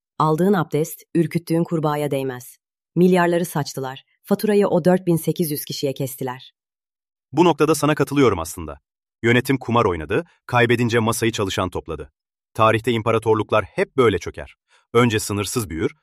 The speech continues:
Speaker 2: sonra taşıyamayınca kenardan atmaya başlar.
Speaker 1: Peki o kenardaki insan kim Eyyaz? Bir düşün. Yirmi yıl bir oyun dünyası kurmuş bir tasarımcı.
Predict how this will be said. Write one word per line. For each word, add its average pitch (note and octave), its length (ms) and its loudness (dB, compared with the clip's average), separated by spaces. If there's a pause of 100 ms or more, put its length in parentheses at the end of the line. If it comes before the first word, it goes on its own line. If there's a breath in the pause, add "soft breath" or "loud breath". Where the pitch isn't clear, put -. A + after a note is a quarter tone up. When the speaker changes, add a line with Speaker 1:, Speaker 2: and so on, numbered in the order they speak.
Speaker 2:
sonra C3 280 0
taşıyamayınca A#2+ 640 0
kenardan G#2+ 400 -2
atmaya E2+ 320 -6
başlar. D#2 400 -12 (840)
Speaker 1:
Peki A#3+ 260 2
o A3 80 2
kenardaki A3 480 0
insan G#3 300 0
kim G3 180 0
Eyyaz? C3 440 -10 (240)
Bir F3 80 0
düşün. C#3+ 340 -6 (560)
Yirmi F#3 340 6
yıl G#3 160 0
bir F#3+ 80 2
oyun F3 300 4
dünyası C#3+ 420 -4
kurmuş C#3+ 340 -6
bir C3+ 80 -6
tasarımcı. B2+ 560 -8